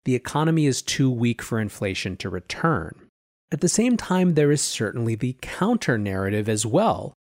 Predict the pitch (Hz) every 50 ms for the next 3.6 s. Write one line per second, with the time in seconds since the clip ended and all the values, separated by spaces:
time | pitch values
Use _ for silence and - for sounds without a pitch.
0 | _ _ _ _ - 165 - - - 262 - - 226 190 - - - 151 151 143
1 | 135 127 123 131 135 139 139 139 131 131 127 123 127 127 135 135 123 120 120 110
2 | 110 104 98 101 104 123 151 175 160 - 117 - - 110 101 98 95 - - 107
3 | 95 - - - - 208 196 113 85 92 - -